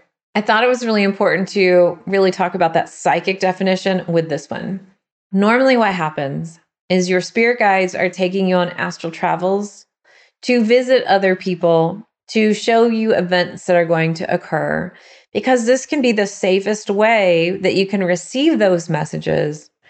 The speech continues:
versus if they were trying to give you the messages or the events that were going to happen in the daytime,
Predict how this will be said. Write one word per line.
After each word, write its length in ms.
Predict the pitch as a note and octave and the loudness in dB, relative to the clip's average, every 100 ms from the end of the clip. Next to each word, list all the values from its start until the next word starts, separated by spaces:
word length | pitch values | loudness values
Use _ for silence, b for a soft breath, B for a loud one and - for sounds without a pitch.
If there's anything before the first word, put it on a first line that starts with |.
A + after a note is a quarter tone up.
| B B B - | B B B -8
versus 600 | F#3+ A#3+ C#4+ - G3+ F#3+ | 0 2 2 0 0 2
if 160 | F#3+ | 0
they 320 | G3+ F#3+ F#3 F3+ | 2 4 4 2
were 160 | G3 | 0
trying 560 | F#3+ G#3+ G3+ G3 G#3 - - | 0 0 0 -2 -6 -12 -6
to 100 | F#3 | -4
give 300 | F3 A#3+ A3 | 0 0 2
you 400 | G3+ F#3+ F3+ - | 4 4 4 0
the 160 | E3+ | -2
messages 540 | F3+ F#3 F3+ F3+ E3+ E3 | 0 -2 -2 0 0 0
or 120 | D#3 | -2
the 140 | D#3+ | 0
events 320 | E3 G3 F#3+ | 0 0 -2
that 100 | G3 | -4
were 120 | - E3 | -6 -2
going 180 | E3 | -2
to 60 | D#3+ | -2
happen 560 | E3 G3 G3+ G3 F3+ F3+ | -4 -4 -2 -2 -2 -2
in 280 | F3 E3+ E3 | 0 0 2
the 200 | D#3+ D#3 | 0 0
daytime, 880 | G3+ E4+ F4 F#3 D#3+ D#3 D#3+ F#3 | 0 0 0 -2 -2 -2 -2 -4